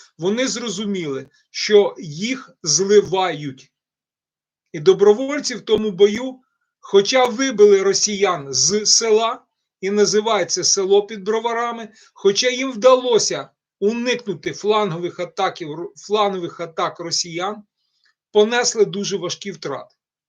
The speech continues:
А потім, коли вони запитали військових, а що ж таке, що ж так генерал ж український сказав, що будуть прикривати фланги, хоча б зімітують атаку на росіян, щоб відволікти сили,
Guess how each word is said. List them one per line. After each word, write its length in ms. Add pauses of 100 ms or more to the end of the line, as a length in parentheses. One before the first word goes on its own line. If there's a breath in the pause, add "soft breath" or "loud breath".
(480)
А 100
потім, 440
коли 260
вони 200
запитали 720
військових, 680
а 80
що 280
ж 180
таке, 440
що 300
ж 200 (460 soft breath)
так 220
генерал 540
ж 140
український 680
сказав, 520
що 200
будуть 440
прикривати 640
фланги, 580 (760)
хоча 380
б 80
зімітують 600
атаку 400
на 120
росіян, 420
щоб 180
відволікти 560
сили, 380